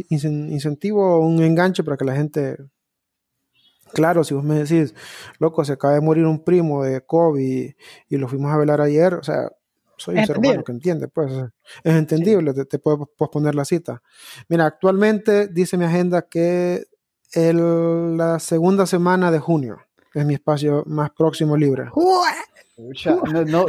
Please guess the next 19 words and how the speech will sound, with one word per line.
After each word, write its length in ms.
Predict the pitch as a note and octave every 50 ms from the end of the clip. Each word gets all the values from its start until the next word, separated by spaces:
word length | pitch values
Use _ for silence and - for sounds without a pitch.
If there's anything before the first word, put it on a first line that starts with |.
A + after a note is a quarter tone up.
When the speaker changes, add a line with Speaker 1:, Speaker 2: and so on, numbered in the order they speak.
| D#3 D3+
Speaker 3:
no, 300 | D3 D#3+ D#3 D3+ D3+ A#2+ A2+
no 120 | D3+ D#3
asimilaba 640 | E3 D#3+ - A3 G3+ F#3 E3+ D#3 D#3 D#3+ D#3+ E3 F3+
eso 200 | G#3+ A3 - F3
de 140 | D#3 D3 C3
que 160 | C3 - C#3
era 220 | C#3+ D#3+ F#3 F#3 F#3
tan, 840 | - D#3+ F#3 G3+ G#3+ G3+ F3+ D#3+ D3 C3+ B2+ A#2 A2+ G#2 G#2 G#2 - _ _ _ _ _ _ _ _
no 120 | - E3
sé. 420 | E3+ - A#3 B3 A#3 D#3 B2 - - F3+
Speaker 1:
Va, 140 | G3 F3+ D#3
eso, 220 | E3 F3+ B3 B3+ G#3+ - - - _ _ -
y 120 | G3 F#3+
eso 200 | G#3+ G#3 C#4 B3 A#3+
es 60 | A#3+
una, 160 | A#3+ A3 G#3 -
una 200 | G#3 A3 A3+ A3
agenda, 720 | G3+ G3+ G#3 G#3+ A3+ A#3 A3 G3 F3 D#3+ C#3 - - - _ _ _ -
ponerle 580 | - D#3+ D#3+ E3+ F#3+ F#3 F3+ E3 D3+ C#3 C3+